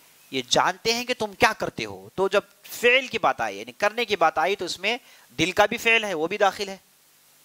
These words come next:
तो जब कोई मोमिन या फिर कोई मुनाफिक या फिर कोई गुनहगार जब दिल में बुराई सोचता है, तो ये भी मलाइका को उसकी खबर पहुंच जाती है,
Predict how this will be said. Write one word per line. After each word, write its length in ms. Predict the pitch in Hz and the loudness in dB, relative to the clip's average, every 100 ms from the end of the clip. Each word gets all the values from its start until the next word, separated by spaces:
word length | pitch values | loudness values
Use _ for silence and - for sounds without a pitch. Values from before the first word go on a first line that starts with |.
| _ _ _ _ _ _ - - - - | _ _ _ _ _ _ -20 -20 -20 -8
तो 60 | |
जब 220 | 143 170 - | 0 0 2
कोई 280 | 180 190 | 0 0
मोमिन 580 | 175 165 170 175 123 95 - | 0 -2 0 -4 -8 -18 -6
या 120 | 131 | -4
फिर 140 | 156 | -2
कोई 500 | 156 147 156 160 151 | -4 -2 0 0 -2
मुनाफिक 540 | 123 131 139 - 127 - | -4 0 0 -2 -8 -4
या 80 | 127 | -4
फिर 140 | 139 | -4
कोई 240 | - 135 | -4 -4
गुनहगार 480 | 123 131 127 135 139 127 | -4 -4 -2 0 0 0
जब 120 | 117 151 | -6 -6
दिल 120 | 196 | -4
में 200 | 202 139 | -4 -2
बुराई 360 | 143 160 240 | 2 4 2
सोचता 420 | 226 175 - 131 110 | -4 -6 -2 0 2
है, 260 | 139 233 - - - | 2 0 -4 -16 -8
तो 80 | 170 | 0
ये 240 | 185 247 | 4 4
भी 120 | 285 | 2
मलाइका 380 | 269 240 233 233 | 2 2 4 2
को 100 | 226 | 0
उसकी 160 | 226 208 | -4 -6
खबर 220 | 202 202 | -2 0
पहुंच 240 | 180 180 | 0 -6
जाती 300 | 160 131 113 | -2 -4 -4
है, 160 | 101 104 | -14 -18